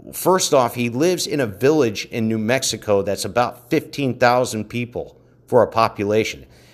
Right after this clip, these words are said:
It's about thirty, forty-five minutes south of Albuquerque.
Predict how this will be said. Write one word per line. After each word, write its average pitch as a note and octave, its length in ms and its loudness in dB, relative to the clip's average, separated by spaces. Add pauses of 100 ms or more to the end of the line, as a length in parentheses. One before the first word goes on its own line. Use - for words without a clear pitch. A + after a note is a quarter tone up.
(160)
It's - 380 0
about D#3 340 -2
thirty, D#3+ 220 4
forty-five C3 540 2
minutes A#2 280 -2
south A2+ 300 2
of G#2 100 -8
Albuquerque. G#2+ 800 -4